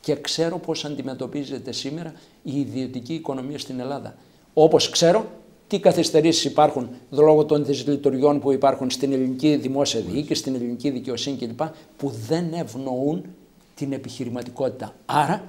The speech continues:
Speaker 1: δεν ευνοούν την ανάπτυξη. Πρέπει να κάνουμε άλματα αυτή τη στιγμή. Είμαστε σε θέση να τα κάνουμε;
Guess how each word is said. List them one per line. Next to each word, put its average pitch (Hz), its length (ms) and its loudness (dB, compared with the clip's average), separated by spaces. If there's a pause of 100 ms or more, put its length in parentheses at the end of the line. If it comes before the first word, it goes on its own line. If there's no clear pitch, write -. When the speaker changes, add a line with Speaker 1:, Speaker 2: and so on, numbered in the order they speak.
(140)
Speaker 1:
δεν 135 320 -8
ευνοούν 127 520 -6 (260)
την 120 180 -8
ανάπτυξη. 143 540 -8 (560)
Πρέπει 127 300 -10
να 117 120 -12
κάνουμε 123 540 -10 (100)
άλματα 160 560 10
αυτή 143 260 -2
τη 139 100 -6
στιγμή. 120 380 -8 (360)
Είμαστε 156 480 6
σε 165 180 6
θέση 175 300 6
να 175 100 4
τα 175 100 6
κάνουμε; 190 420 6